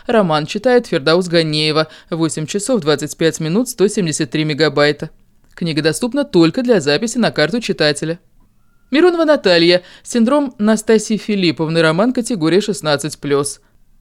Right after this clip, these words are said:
Он увидел её и понял, что погиб. Красивая. Для него самая красивая девушка на свете. Его девушка.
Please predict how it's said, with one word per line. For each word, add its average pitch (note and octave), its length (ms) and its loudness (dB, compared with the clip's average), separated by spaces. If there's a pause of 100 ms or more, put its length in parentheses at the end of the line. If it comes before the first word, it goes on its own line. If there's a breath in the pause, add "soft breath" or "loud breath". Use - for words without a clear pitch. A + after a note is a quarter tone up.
(420)
Он F#3 120 -2
увидел E3 320 -2
её E3+ 220 0
и - 20 0
понял, A3 320 2
что G3 220 -2
погиб. D#3 480 -4 (800)
Красивая. D#3+ 760 -6 (320)
Для B3+ 140 0
него C4 180 2
самая A3+ 340 4
красивая F#3 440 2
девушка E3+ 320 0
на F#3 80 2
свете. E3 420 0 (320 loud breath)
Его F#3 400 -2
девушка. C3 720 -2